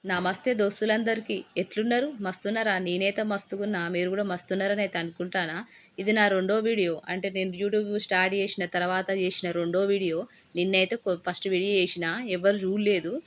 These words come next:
ఇక వైరల్ చేస్తలేడు. కొత్తోళ్ళకి ఏం వైరల్ చేస్తాడు కానీ, ఇక మరి చేస్తాడో ఏమో చూద్దామని ఇక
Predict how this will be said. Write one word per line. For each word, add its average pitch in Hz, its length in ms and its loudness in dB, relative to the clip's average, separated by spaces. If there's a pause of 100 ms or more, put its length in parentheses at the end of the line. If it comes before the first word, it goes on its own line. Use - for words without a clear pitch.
(300)
ఇక 202 80 2
వైరల్ 190 400 4
చేస్తలేడు. 190 520 2
కొత్తోళ్ళకి 196 540 0
ఏం 185 140 2
వైరల్ 185 320 4
చేస్తాడు 180 300 0
కానీ, 180 300 0 (360)
ఇక 208 120 -2
మరి 220 280 4
చేస్తాడో 185 400 4
ఏమో 202 220 2
చూద్దామని 190 760 0
ఇక 220 120 0